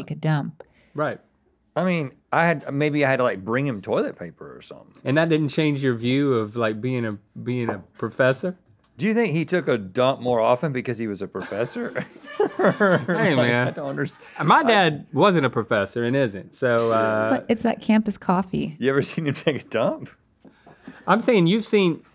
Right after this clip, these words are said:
Speaker 1: but really, I'm saying you've seen, like, the, the seedy side of being a professor.
Speaker 3: Actually,
Speaker 1: It's not all it's cracked up to be.
Speaker 3: my dad seemed super fulfilled. Forty years teaching, man. He seemed super, fu-, super fulfilled.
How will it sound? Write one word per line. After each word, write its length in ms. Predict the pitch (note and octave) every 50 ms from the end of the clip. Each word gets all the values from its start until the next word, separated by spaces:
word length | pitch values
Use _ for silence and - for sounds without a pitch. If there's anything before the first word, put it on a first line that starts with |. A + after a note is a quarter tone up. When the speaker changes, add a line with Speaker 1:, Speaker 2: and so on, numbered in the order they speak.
| _ -
Speaker 1:
but 160 | C#3+ E3+ D#3
really, 360 | D#3+ G3+ A3 F3 B2 A2 A2+
I'm 160 | - C#3 D#3+ D#3+
saying 240 | - F3 D3+ C#3
you've 220 | C3+ C#3+ E3+ E3+ E3
seen, 520 | - - E3+ D#3 C#3+ C3+ C3 B2 A#2+ A#2 - - - - _ _ _ _ _
like, 340 | - A2+ A2 G#2+ - - - _ _ _ _ _ _ _ _ _ -
the, 320 | A3 G3+ - F3+ F#3 F3+ E3+ - E3 -
the 100 | E3+ E3
seedy 520 | - - - - G3 F#3 F3+ D#3+ D#3+ C#3+
side 480 | B2+ - - B2+ A2+ G#2 G2 G2 F#2+ F#2
of 180 | F#2+ F2+ F2+ F#2
being 560 | G2+ G2+ G2 G2 F#2+ F#2+ F#2 F2+ F#2 F#2+ A2 -
a 60 | -
professor. 600 | A2 - G2+ F2+ - G2+ F2+ F2 - - - - - _ _ _ _ _ _ _ -
Speaker 3:
Actually, 160 | A#2+ B2+ D3
Speaker 1:
It's 80 | D3 A2+
not 180 | G3+ G#3+ A3 A3+
all 120 | A3+ G#3+
it's 100 | G#3 F3 -
cracked 220 | - F3+ F3 E3 F#3
up 100 | F#3 F3
to 60 | D#3
be. 60 | B2+
Speaker 3:
my 220 | C3 C3 C#3 D#3 E3
dad 500 | C3+ C3+ C3+ C#3 C3+ B2+ A#2 G#2 G2 F2+ - _ - - _
seemed 580 | - - - - B2 A2+ G#2+ G2+ F2+ F2 F#2 -
super 420 | - - - C3 A2+ F2+ A#2 A2
fulfilled. 540 | - - G#2 - - - - G#2 F#2+ F2+ -
Forty 400 | - - - D3+ F3+ G#3 G#3+ G3+
years 280 | F3+ F3 E3 C#3+ B2
teaching, 460 | - - - B2+ C3 - - F2+ D#2 D2+
man. 260 | - - - E2 E2+ -
He 80 | C3+
seemed 240 | C3 - G#3 G3+ F3+
super, 320 | - - D3 D3 - F#3
fu-, 160 | F3 - - - -
super 320 | - - E3+ D#3+ - F3+
fulfilled. 420 | D3+ E3 D#3 - G3+ E3+ G2+ -